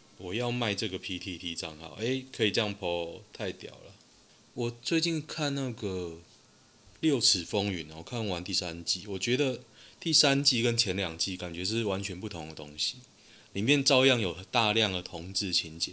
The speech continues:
那第三季就是一个有点像双性恋，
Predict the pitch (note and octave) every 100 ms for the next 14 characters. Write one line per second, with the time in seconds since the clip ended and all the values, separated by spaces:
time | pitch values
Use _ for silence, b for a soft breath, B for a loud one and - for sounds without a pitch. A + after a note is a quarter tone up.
0 | - A2 A#2+ B2+ A#2+ A#2+ A2+ A2 G#2 F#2+
1 | F#2 E2+ D#2+ - - - - - - -
2 | A#2 G#2 G2 G2+ - F#2 F#2 - E2 E2
3 | D#2+